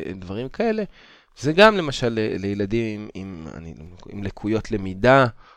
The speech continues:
או, או, או הפרעות למיניהם, זה דבר שאני באמת ראיתי הרבה אנשים שעושים עבודה מדהימה, ואני יכול, אה, באמת, אה, להמליץ בחום להורים ש-, שמחפשים מסגרת כזאת לילד שלהם במידה והוא, הוא, הוא, הוא סובל. זה באמת משהו ש-, ששווה מאוד.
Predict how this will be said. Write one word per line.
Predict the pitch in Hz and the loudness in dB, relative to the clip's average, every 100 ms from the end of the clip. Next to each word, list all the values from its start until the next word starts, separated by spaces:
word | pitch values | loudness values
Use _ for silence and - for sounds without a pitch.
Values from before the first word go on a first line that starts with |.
| _ - | _ -16
או, | - - | -14 -12
או, | 85 85 - - | -12 -12 -14 -12
או | |
הפרעות | 90 - 92 101 | -14 -8 -6 -6
למיניהם, | 120 143 160 | -4 -2 -2
זה | 123 | 0
דבר | 113 113 143 | 2 4 4
שאני | - 139 82 98 123 120 123 123 | 2 0 0 -2 -4 -4 -2 2
באמת | 123 131 139 120 | 2 8 10 12
ראיתי | 131 - 131 | 8 4 2
הרבה | 113 104 104 135 | 2 2 4 4
אנשים | 131 - 123 | 2 -10 -12
שעושים | 104 - 117 | -12 -8 -6
עבודה | 101 104 113 | -4 0 0
מדהימה, | 117 98 101 131 | 0 -6 -4 -4
ואני | 127 101 | -2 -6
יכול, | 92 - 113 120 | -8 -6 -2 0
אה, | 101 | -2
באמת, | 92 98 120 - - - - _ - | -4 -6 -6 -10 -20 -20 -20 _ -10
אה, | 87 90 104 | -6 -4 -2
להמליץ | 104 135 - | -2 -2 -4
בחום | 160 - 190 180 | -6 0 0 0
להורים | 123 131 147 | -2 -2 -6
ש-, | - 165 - - - - | -4 -4 -6 -16 -20 -10
שמחפשים | - 139 143 - 214 | -4 0 0 4 4
מסגרת | 208 - 160 147 - | 4 2 2 2 0
כזאת | 127 110 101 - _ _ _ | -4 -4 -8 -12 _ _ _
לילד | 104 127 139 | 2 4 4
שלהם | - 120 101 | 2 -2 -2
במידה | 101 101 95 101 104 | -4 -6 -2 0 0
והוא, | 90 92 92 | -2 -6 -8
הוא, | 85 90 - | -8 -12 -12
הוא, | 87 - | -14 -14
הוא | 90 87 | -14 -14
סובל. | - 87 117 | -12 -8 -6
זה | 113 151 | -4 -4
באמת | 135 135 151 | -2 -4 -4
משהו | 156 147 - | -4 -6 -8
ש-, | - | -8
ששווה | 127 110 - - 101 120 | -8 -8 -12 -10 -6 -4
מאוד. | 135 151 | -2 0